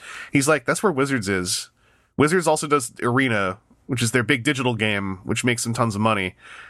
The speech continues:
It's not confirmation. It's just like, this is just the way that the ebbs of the river flow,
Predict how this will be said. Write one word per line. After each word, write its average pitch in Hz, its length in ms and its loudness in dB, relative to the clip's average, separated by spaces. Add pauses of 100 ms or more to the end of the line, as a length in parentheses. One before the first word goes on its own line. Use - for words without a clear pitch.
(280)
It's 127 160 0
not 165 180 4
confirmation. 143 580 0
It's 120 120 -2
just 131 160 -4
like, 123 320 0 (720)
this 247 240 2
is 294 120 0
just - 320 -4
the 226 100 4
way 196 240 2
that 180 180 -4
the 196 160 -2
ebbs 175 280 2
of 170 120 0
the 165 100 4
river 151 320 2
flow, 87 460 -2